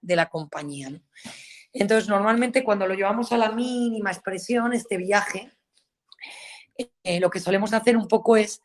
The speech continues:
eh, fijar un par de herramientas de escucha individual,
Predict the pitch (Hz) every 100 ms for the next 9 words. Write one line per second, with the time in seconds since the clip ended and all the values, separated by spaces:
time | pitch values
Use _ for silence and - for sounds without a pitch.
0 | - - _ - 196 180 170 170 - -
1 | - 208 - 226 233 - _ _ - 240
2 | - 233 220 202 196 202 208 214 254 247
3 | - 190 190 202 269 _ _ - 196 -
4 | 233 - 254 226 208 185 175 165